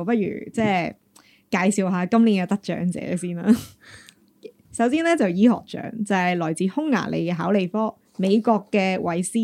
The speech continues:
曼；物理學獎來自美國嘅皮爾，唔係，sorry，皮埃爾，同埋德國嘅費倫克、瑞典嘅安妮；化學獎就係美國嘅巴文蒂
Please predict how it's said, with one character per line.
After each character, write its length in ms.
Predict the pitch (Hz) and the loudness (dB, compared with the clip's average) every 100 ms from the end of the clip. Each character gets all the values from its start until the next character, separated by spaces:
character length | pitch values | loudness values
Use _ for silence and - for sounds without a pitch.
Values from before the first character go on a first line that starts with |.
| 220 | 0
曼； 280 | 180 - - _ _ _ _ _ | 0 -6 -14 _ _ _ _ _
物 100 | 233 | 4
理 80 | 240 | 6
學 80 | 247 | 6
獎 500 | 202 196 190 190 240 | 4 2 0 2 0
來 200 | 214 175 | 0 0
自 140 | 165 180 | 0 0
美 260 | 175 175 | 0 0
國 240 | 196 190 - | 0 -2 0
嘅 380 | 196 180 175 - _ _ - | 0 2 0 -4 _ _ -4
皮 720 | 196 165 151 156 165 180 196 _ _ _ _ - | -2 0 -4 -6 -4 -4 -6 _ _ _ _ -8
爾， 100 | 202 | -6
唔 20 | |
係， 40 | 156 | -2
sorry， 180 | 208 185 | -2 2
皮 220 | 190 170 | 2 2
埃 220 | 208 226 | 0 0
爾， 120 | 233 170 - - _ _ _ _ _ _ - | -2 -6 -12 -14 _ _ _ _ _ _ -4
同 120 | 196 | -2
埋 240 | 170 160 | -2 -6
德 140 | 165 262 | -4 -4
國 200 | 254 208 | 0 -2
嘅 220 | 196 170 | -2 -4
費 320 | 170 180 165 165 | -4 -6 -4 -6
倫 160 | - - 170 | -8 -8 -4
克、 180 | 240 254 _ _ _ _ - _ - | -4 -4 _ _ _ _ -20 _ -4
瑞 180 | 190 180 | -2 0
典 220 | 175 190 | 0 2
嘅 80 | 208 | 2
安 260 | - 196 185 | 2 0 0
妮； 160 | - _ _ _ _ | -4 _ _ _ _
化 140 | 233 233 | 0 2
學 60 | 208 | 0
獎 340 | 196 180 220 247 | -2 0 2 2
就 80 | |
係 320 | 220 180 165 160 | 2 2 -2 -4
美 180 | 170 | -4
國 220 | 175 196 185 | -2 -4 -2
嘅 180 | 196 190 | -4 0
巴 200 | 226 233 | 0 0
文 220 | 202 170 | -2 -4
蒂 320 | 170 170 | -2 -4